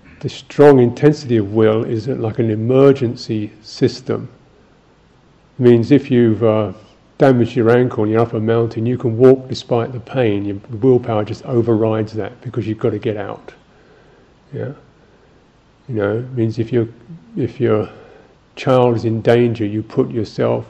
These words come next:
into risk. You just shut down your feelings and your fear, and you just plunge into a dangerous situation, even though you hurt yourself,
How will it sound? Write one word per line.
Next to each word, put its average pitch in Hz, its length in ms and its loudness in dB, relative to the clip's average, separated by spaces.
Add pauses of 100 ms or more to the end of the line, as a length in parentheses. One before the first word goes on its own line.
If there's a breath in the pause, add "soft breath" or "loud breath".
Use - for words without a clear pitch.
into 113 360 -6
risk. 107 360 -8
You 123 60 -10
just 104 260 -10
shut 135 380 -6
down 113 240 -2
your 101 100 -4
feelings 117 640 -4 (380 soft breath)
and 107 100 -6
your 110 100 -8
fear, 110 480 -2 (440 soft breath)
and 107 160 -6
you 110 80 -6
just 110 240 -12
plunge 113 420 -4
into 107 480 -4 (140)
a 127 60 -14
dangerous 107 440 -6
situation, 113 800 -6 (240)
even 107 160 -2
though 104 80 -2
you 101 140 -2
hurt 117 340 -6
yourself, - 400 -10